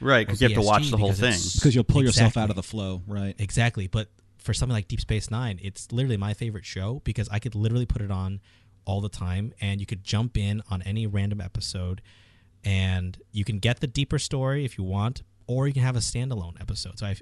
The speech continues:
Speaker 2: it, it adds a rewatchability that sometimes a super serialized show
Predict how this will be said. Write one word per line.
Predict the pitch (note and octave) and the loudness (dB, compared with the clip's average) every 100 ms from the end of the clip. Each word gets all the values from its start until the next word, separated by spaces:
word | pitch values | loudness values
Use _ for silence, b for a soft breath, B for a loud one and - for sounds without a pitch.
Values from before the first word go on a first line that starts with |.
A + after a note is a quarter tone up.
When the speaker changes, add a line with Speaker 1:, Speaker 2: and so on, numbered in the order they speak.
| - | -8
Speaker 2:
it, | B2 A#2+ b b b | -10 -10 b b b
it | A2+ - | -8 0
adds | A2 A2+ G#2+ - - | 2 2 0 -4 -6
a | |
rewatchability | G#2+ A2 G2 F#2+ - F#2+ F#2+ G#2 C3 C#3+ | 0 2 2 0 -2 -2 0 0 -4 -6
that | - F#2 F#2 | -6 -8 -6
sometimes | G#2+ G#2 G#2+ G2+ - | -6 -2 -2 -2 -4
a | |
super | - - B2+ - A2+ | -6 -2 2 4 2
serialized | - G#2 G2 F#2+ G2 F#2+ | 0 -4 -4 -4 -4 -4
show | - F#2+ F#2 F#2 F#2+ | -6 -4 -2 0 -2